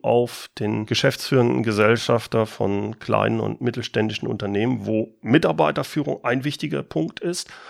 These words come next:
wo es aber noch weitergeht. Unternehmensstrategie, alle Randbedingungen rund um die Unternehmensführung werden dort dann auch Teil dieses Programms sein. Und dort wird auch noch stärker der Austausch mit anderen Unternehmern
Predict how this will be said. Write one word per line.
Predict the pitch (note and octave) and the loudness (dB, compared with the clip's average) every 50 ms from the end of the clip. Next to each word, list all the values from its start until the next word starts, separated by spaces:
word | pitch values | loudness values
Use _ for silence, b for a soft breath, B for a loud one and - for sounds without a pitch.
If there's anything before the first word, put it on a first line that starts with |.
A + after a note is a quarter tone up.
| B B _ | B B _
wo | A2+ A#2+ | 2 2
es | C3 B2+ | 2 2
aber | - A#2 G#2+ G#2+ | 4 4 6 6
noch | A2 G2 G2 | 4 2 2
weitergeht. | G2+ G2 G#2+ G#2 G#2+ G2 F#2 - A2+ A2+ A#2 - - - - _ | 4 4 4 4 2 -6 -8 -6 -8 -8 -8 -8 -12 -18 -10 _
Unternehmensstrategie, | - A#2 A#2+ G#2+ G#2 G#2+ A2 G#2+ A2+ G#2+ - - - A#2+ A2+ - G#2+ G2+ G#2 - A2 G#2+ A2 A2+ A2+ - | -6 -2 -2 -2 0 0 -2 -2 -2 -4 -6 -4 -6 -6 -6 -6 -10 -10 -10 -8 -8 -6 -6 -6 -6 -2
alle | - A#2+ A#2+ C#3 C#3 - | -2 0 0 0 0 0
Randbedingungen | A2+ A2+ C#3 B2+ - - A2+ - B2+ A#2 A2+ A2 G2+ G2 | 0 0 0 -2 -2 -8 -4 -2 0 2 2 2 2 0
rund | - - A2+ B2 A#2+ C3 D#3 E3 - - | -2 -8 2 4 6 6 6 4 0 0
um | - C#3 B2+ B2+ B2 | 2 4 6 6 6
die | A2+ A#2+ A#2+ | 4 2 0
Unternehmensführung | - - B2+ A2 A2+ G2 F#2+ G2+ G2+ G#2 G#2+ - - - - G#2 F#2+ F#2+ F#2+ F#2 | 0 0 0 0 0 0 0 2 2 2 0 0 -2 -6 -8 -8 -6 -6 -6 -6
werden | F#2+ G2 F#2 G2 | -6 -6 -8 -8
dort | - - G#2 - - | -8 -10 -10 -10 -10
dann | A2+ G#2 G2+ - - _ - | -12 -10 -10 -12 -14 _ -12
auch | A2+ A2 - - | -12 -12 -12 -12
Teil | - - G2+ F#2 F#2 F#2+ | -4 -2 -2 -2 -2 -8
dieses | - - G#2 - - - | -10 -12 -12 -12 -12 -14
Programms | - - G2 - - F#2 G2 - - | -12 -12 -12 -12 -12 -14 -12 -12 -10
sein. | - - - - - - - _ _ | -10 -10 -10 -12 -14 -18 -20 _ _
Und | - C3+ F#3 G3+ - - - _ | 2 2 2 2 -2 -8 -16 _
dort | _ C3 A#2+ A2+ A#2+ - - - | _ -2 0 0 0 0 -2 -6
wird | A#2 G#2+ | -6 -4
auch | - A#2+ G#2+ G#2 | -2 -4 -4 -4
noch | A2+ A2 - | -4 -6 -6
stärker | - - - G#2+ G2+ G#2+ G#2+ - A#2+ A2+ | -8 -6 -2 0 0 0 -2 -2 -4 -4
der | G#2 A#2 A2+ - - | -4 -4 -6 -4 -2
Austausch | - A#2+ A2+ - - - - G#2+ A2 G#2+ A2 - - - - | -2 -2 -2 -2 -4 -4 -4 -4 -4 -2 -2 -2 -4 -4 -2
mit | C#3 A#2 A2 - | -4 -4 -4 -4
anderen | - G#2 G2+ G2 F#2+ G#2 | -4 -4 -2 -2 -2 -4
Unternehmern | - A2+ G2+ - A2 G2 G2 G2 G2+ G2 G#2 - G#2 - - | -4 -6 -6 -4 -4 -4 -4 -4 -4 -4 -4 -6 -6 -8 -14